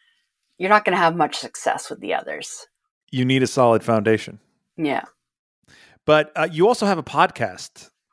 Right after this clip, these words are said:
Speaker 1: Yes. And I've changed the name of that.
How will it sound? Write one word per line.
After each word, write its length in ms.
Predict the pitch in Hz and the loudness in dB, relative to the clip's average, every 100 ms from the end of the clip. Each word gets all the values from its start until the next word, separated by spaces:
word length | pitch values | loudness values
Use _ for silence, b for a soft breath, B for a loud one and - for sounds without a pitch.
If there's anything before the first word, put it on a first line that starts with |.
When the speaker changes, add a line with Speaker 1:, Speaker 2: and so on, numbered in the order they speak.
| _ _ B B _ | _ _ B B _
Speaker 1:
Yes. 840 | 190 285 440 - - - - - - B B B B _ | -2 0 0 -4 -8 -18 -18 -20 -20 B B B B _
And 360 | 165 165 165 - | 4 6 4 2
I've 200 | 180 175 | -2 -2
changed 360 | - 165 170 | -4 -4 -4
the 100 | 233 | -4
name 260 | 226 165 160 | -4 -4 -6
of 140 | 156 | -8
that. 340 | 147 135 170 | -6 -6 -8